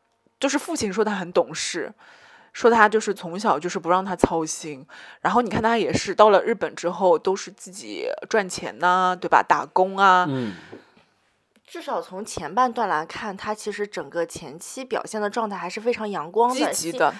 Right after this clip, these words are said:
Speaker 3: 希-，
Speaker 1: 积极的。
Speaker 3: 就，就，就而且心怀很多希望的，包括她会就是投很多那种硬币啊，然后也会祈福啊、祈愿啊什么的，嗯。
Speaker 1: 我觉得还有一点的是，她可能比较，呃，也比较开心，说自己在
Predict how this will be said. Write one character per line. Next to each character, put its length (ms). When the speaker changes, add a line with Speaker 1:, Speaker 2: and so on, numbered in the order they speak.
Speaker 3:
希-， 80
Speaker 1:
积 20
极 60
的。 160
Speaker 3:
就， 240
就， 60
就 100
而 140
且 260
心 260
怀 140
很 80
多 160
希 240
望 200
的， 100
包 180
括 180
她 200
会 200
就 100
是 100
投 180
很 160
多 160
那 80
种 180
硬 240
币 280
啊， 200
然 140
后 140
也 120
会 220
祈 380
福 220
啊、 180
祈 260
愿 200
啊 180
什 180
么 140
的， 140
嗯。 200
Speaker 1:
我 100
觉 100
得 60
还 140
有 100
一 60
点 160
的 100
是， 180
她 200
可 140
能 140
比 80
较， 460
呃， 340
也 140
比 180
较 300
开 280
心， 220
说 180
自 160
己 200
在 300